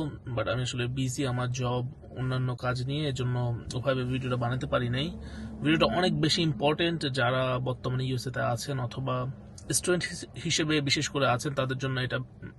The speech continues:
অনেক উপকারী একটা ভিডিও হবে। তো আমি রিসেন্টলি যা যা দেখলাম গত কয়েক মাসে বা গত কিছু, গত কয়েক সপ্তাহে, আমি সেগুলো আপনাদের সাথে শেয়ার করার ট্রাই করব।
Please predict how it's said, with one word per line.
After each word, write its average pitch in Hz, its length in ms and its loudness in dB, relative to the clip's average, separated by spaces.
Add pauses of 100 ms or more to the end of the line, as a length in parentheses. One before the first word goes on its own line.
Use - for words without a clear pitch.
(300)
অনেক 131 200 -2 (220)
উপকারী 156 340 2
একটা 147 160 0
ভিডিও 139 280 2
হবে। 127 320 2 (760)
তো 151 80 0
আমি 156 520 4 (140)
রিসেন্টলি 165 420 4
যা 135 220 8
যা 151 160 4
দেখলাম 139 420 4
গত 131 240 0 (580)
কয়েক 139 280 6
মাসে 135 300 0
বা 127 160 2
গত 127 220 -2
কিছু, 131 260 -2 (320)
গত 131 180 -2
কয়েক 135 280 4
সপ্তাহে, 139 500 2
আমি 131 160 2
সেগুলো 135 320 2
আপনাদের 131 220 -2
সাথে 139 180 2
শেয়ার 131 200 0
করার 135 200 2
ট্রাই 127 240 -2
করব। 131 420 -2